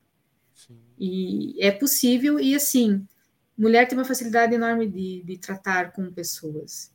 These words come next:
Speaker 2: Então, pra ser líder, tem que gostar de pessoas, tem que entender de pessoas. Então, começa por aí, se entendendo pra entender o outro. Então, é, a, o,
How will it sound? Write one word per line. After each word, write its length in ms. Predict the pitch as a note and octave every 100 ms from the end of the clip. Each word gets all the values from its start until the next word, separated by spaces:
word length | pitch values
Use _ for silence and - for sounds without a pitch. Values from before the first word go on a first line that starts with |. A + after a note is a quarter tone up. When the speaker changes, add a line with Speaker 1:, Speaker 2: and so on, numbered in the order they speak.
| _
Speaker 2:
Então, 160 | G3+
pra 160 | G3 G#3+
ser 220 | G#3+ B3
líder, 520 | G#3 A#3+ A3 G3 D#3+ _ _ _ _ _ _ _
tem 300 | - G#3+ G3
que 120 | G3 G#3
gostar 440 | G3 F#3+ F#3 E3+
de 100 | D#3
pessoas, 680 | D#3 D#3 - - - _ - _ _
tem 220 | G3+ G3+
que 240 | G#3+ G3+
entender 560 | A#3+ D4 B3+ G3+ F#3+ A3
de 100 | F#3+
pessoas. 640 | F#3 E3+ - - - - _ _ _ _ _ _ _
Então, 180 | - A3
começa 400 | A3+ A3+ A#3 A#3+
por 200 | - C4+
aí, 340 | C#4 A#3 D#3+ - _
se 220 | - A3+
entendendo 720 | A3 A3 G#3+ A#3 C#4+ F4 F#4 - _ _ _ _ _ -
pra 140 | B3+
entender 340 | A#3+ B3+ A#3
o 100 | B3
outro. 400 | A#3+ E3 - _ _ _ _ _ _ _ _ _ _ _ _ _ _ _ _ _ _ _
Então, 400 | - G3+ A3+ A#3+
é, 380 | - F#3+ - -
a, 540 | F#3 F3 E3+ D#3+ F#3
o, 180 | G3 -